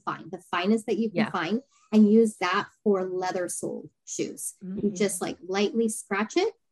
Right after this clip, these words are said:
Speaker 1: and then that will take it out. Because I use, I use Gooby Gone. Gooby
Speaker 2: You can
Speaker 1: Gone
Speaker 2: use that
Speaker 1: is
Speaker 2: too.
Speaker 1: my favorite tool. It takes, I've never had a problem with taking out the, the black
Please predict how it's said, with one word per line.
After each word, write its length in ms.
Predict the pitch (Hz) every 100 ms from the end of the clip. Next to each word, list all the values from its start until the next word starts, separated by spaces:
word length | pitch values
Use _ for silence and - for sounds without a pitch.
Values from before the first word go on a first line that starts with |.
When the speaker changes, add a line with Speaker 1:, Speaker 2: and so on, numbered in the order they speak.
| _ 208
Speaker 1:
and 140 | 202
then 160 | 185 180
that 220 | 180 -
will 240 | 185 196 185
take 240 | - 196
it 60 | 196
out. 140 | 170
Because 340 | 208 220 214 202
I 200 | 202 208
use, 480 | 233 247 240 214 - -
I 120 | 262
use 320 | 302 277 226
Gooby 340 | 220 226 208 -
Gone. 300 | - - _ _ _ -
Gooby 220 | 262 339
Speaker 2:
You 80 | 214
can 140 | 240
Speaker 1:
Gone 180 | 226 214
Speaker 2:
use 160 | 214 208
that 160 | 180
Speaker 1:
is 60 | 165
Speaker 2:
too. 200 | 170 170
Speaker 1:
my 300 | 196 190 196 - - -
favorite 440 | 208 214 240 -
tool. 520 | - 214 196 185 202 - _ _
It 160 | 226 220
takes, 280 | 269 247 -
I've 180 | 208 226
never 560 | 202 196 196 202 233 -
had 140 | 214
a 40 | 202
problem 480 | - 160 151 175 - -
with 120 | 185
taking 400 | 208 170 180 -
out 280 | 180 - - _
the, 420 | 202 185 - - -
the 140 | 185
black 300 | 175 175 165